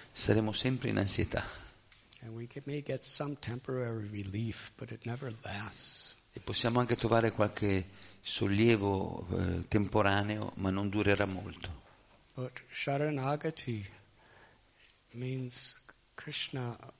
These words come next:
Speaker 2: how can I make you happy?"
Speaker 1: Ma Sharanagati significa, "Krishna,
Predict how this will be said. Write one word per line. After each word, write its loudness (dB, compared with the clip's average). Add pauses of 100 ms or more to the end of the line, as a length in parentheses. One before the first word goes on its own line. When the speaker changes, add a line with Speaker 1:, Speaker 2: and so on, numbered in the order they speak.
(280)
Speaker 2:
how -10
can -8
I -2
make -4
you -6
happy?" -12 (760)
Speaker 1:
Ma -2
Sharanagati 4
significa, 2 (320)
"Krishna, 4